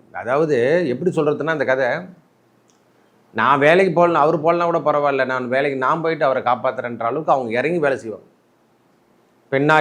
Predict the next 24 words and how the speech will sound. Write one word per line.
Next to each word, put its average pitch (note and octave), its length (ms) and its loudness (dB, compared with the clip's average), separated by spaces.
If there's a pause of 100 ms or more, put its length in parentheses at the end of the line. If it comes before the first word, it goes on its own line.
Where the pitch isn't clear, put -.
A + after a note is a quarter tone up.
(120)
இருந்தாலும் D3 460 4
சரி, D3 280 -2
ஆணாக C#3+ 260 2 (120)
இருந்தாலும் A#2+ 440 -2
சரி, - 140 -20
அந்த C3+ 300 -4
அளவுக்கு F#3 380 2 (720)
மூவ்மெண்ட்டை F#3+ 420 2
கொடுத்துரும். A#2 340 -4 (1500)
இந்த A#2+ 80 -2 (120)
கால்குலேஷன் F3 500 2
சொல்றோம் C#3 280 0
இல்ல, C3 120 -2
அந்த A#2 140 -4
கணக்கு D#3+ 300 0
தான், - 200 -6
கணக்கியல் C#3 420 -4
தான், - 140 -10
வேற A#2+ 220 -6
ஒண்ணுமே C3+ 240 -6
கிடையாது. - 200 -12 (1120)
குரும் F3 400 6 (160)
சுக்கிரனும் D#3+ 480 2 (100)
இணைந்தால் E3 440 2